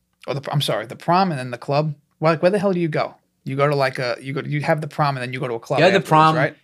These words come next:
Speaker 2: then you have, I guess, yeah, the festivities after, whatever the hell
Speaker 1: Then
Speaker 2: that
Speaker 1: they end
Speaker 2: is.
Speaker 1: up doing
Speaker 2: The after
Speaker 1: something?
Speaker 2: party.
Speaker 1: Oh, wait,
Speaker 2: Yeah.
Speaker 1: was that? I think an, I think an, an ex-girlfriend of mine, uh, I think at her prom,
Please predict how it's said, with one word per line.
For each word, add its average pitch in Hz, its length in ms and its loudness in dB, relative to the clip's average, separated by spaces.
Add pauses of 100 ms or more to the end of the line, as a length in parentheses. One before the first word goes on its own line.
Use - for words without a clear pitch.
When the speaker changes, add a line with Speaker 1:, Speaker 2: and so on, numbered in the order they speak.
(160)
Speaker 2:
then 147 260 4
you 156 100 4
have, 139 440 4
I 135 100 4
guess, 131 320 2
yeah, 131 220 2
the 120 120 -2
festivities 120 560 -4
after, 117 220 -2
whatever 113 160 -2
the 110 60 0
hell 113 100 0
Speaker 1:
Then 107 60 0
Speaker 2:
that 104 60 0
Speaker 1:
they 131 80 -2
end 131 80 -4
Speaker 2:
is. 135 60 -4
Speaker 1:
up 131 40 -8
doing - 180 -4
Speaker 2:
The 202 80 4
after 147 160 2
Speaker 1:
something? 165 140 -2
Speaker 2:
party. 104 260 -6
Speaker 1:
Oh, 170 120 -8
wait, 151 120 -2
Speaker 2:
Yeah. 117 100 -4
Speaker 1:
was 156 120 -8
that? 196 220 -6 (720)
I 143 80 -12
think 156 200 -8
an, 151 140 -8
I 139 100 -8
think - 180 -10
an, 139 100 -14 (160)
an 143 140 -4
ex-girlfriend 147 640 -6
of 147 80 -10
mine, 139 380 -12 (600)
uh, - 340 -16 (1300)
I 135 100 -8
think 139 240 -6
at 123 80 -10
her - 340 -2
prom, 139 460 -10